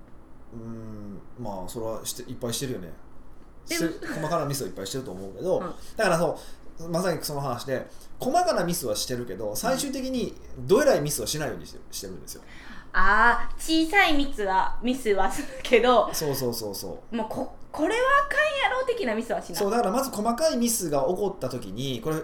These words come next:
Speaker 1: すごく重要で、
Speaker 2: はい。
Speaker 1: あの、これは多分ミカにもこま-、ずーっと言い続けてることだけど、ミスはすぐ報告しろって言いますよね。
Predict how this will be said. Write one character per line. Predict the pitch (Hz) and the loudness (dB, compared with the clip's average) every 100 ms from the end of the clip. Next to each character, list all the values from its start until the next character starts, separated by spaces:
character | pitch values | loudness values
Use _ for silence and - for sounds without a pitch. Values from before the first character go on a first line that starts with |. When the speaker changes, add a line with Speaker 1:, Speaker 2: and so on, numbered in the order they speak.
| 139 | -6
Speaker 1:
す | 135 156 | -6 -6
ご | 160 | -4
く | 123 | -4
重 | 113 | -4
要 | 104 | -4
で、 | 98 117 | -4 -4
Speaker 2:
は | |
い。 | 95 90 - 117 | -6 -8 -8 -4
Speaker 1:
あ | |
の、 | 123 120 113 117 117 | -2 -2 -4 -6 -4
こ | 196 | 2
れ | 190 | 2
は | 180 | 4
多 | 170 | 2
分 | 143 | 0
ミ | 139 | -2
カ | 147 | -2
に | 107 | -2
も | 101 - - | -4 -8 -8
こ | 135 | -6
ま-、 | - 143 | -8 -8
ず | 143 | -8
ー | - 131 185 | -8 -10 -10
っ | - | -4
と | 170 | -4
言 | |
い | 160 | -2
続 | 151 147 | -4 -4
け | 147 | -2
て | |
る | 139 | -2
こ | 139 | -2
と | 110 | -4
だ | |
け | 101 | -6
ど、 | 110 - - - 147 | -8 -8 -12 -8 0
ミ | 196 | 4
ス | 240 - | 6 4
は | 143 - | 2 2
す | - 262 | 4 4
ぐ | 220 | 6
報 | 147 143 | 4 2
告 | 127 | 0
し | 127 | -2
ろ | 110 | -4
っ | |
て | - | -6
言 | 92 | -10
い | |
ま | |
す | 90 | -10
よ | |
ね。 | 87 | -10